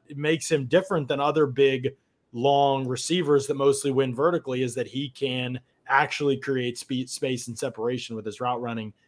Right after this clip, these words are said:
and his speed. That's not like a lot of these other big guys who are just going out and winning jump balls every week.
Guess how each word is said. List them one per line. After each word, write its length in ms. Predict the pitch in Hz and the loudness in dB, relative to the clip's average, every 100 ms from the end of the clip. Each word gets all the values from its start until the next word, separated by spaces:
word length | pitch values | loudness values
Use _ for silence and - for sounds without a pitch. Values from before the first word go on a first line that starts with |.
| _ 123 | _ -4
and 160 | 123 | -4
his 120 | 110 | -4
speed. 500 | - - 139 120 107 - _ _ - | -6 -2 -2 0 -4 -10 _ _ 0
That's 320 | 127 127 - | 2 2 0
not 340 | 151 147 143 139 | 2 4 4 2
like 200 | 139 127 | 0 0
a 60 | |
lot 200 | 127 131 | 0 0
of 60 | 117 | 0
these 180 | 120 127 | -2 -2
other 160 | 123 | -2
big 240 | 107 123 117 | -4 -4 -4
guys 240 | 113 110 | -4 -2
who 80 | 120 | -4
are 60 | |
just 160 | 110 - | -4 -2
going 180 | 131 120 | -2 -2
out 120 | 117 | -4
and 100 | 113 | -4
winning 180 | 113 107 | -4 -2
jump 220 | 107 104 | -4 -2
balls 280 | 113 117 98 | -2 -2 -4
every 200 | 87 | -10
week. 80 | 76 | -16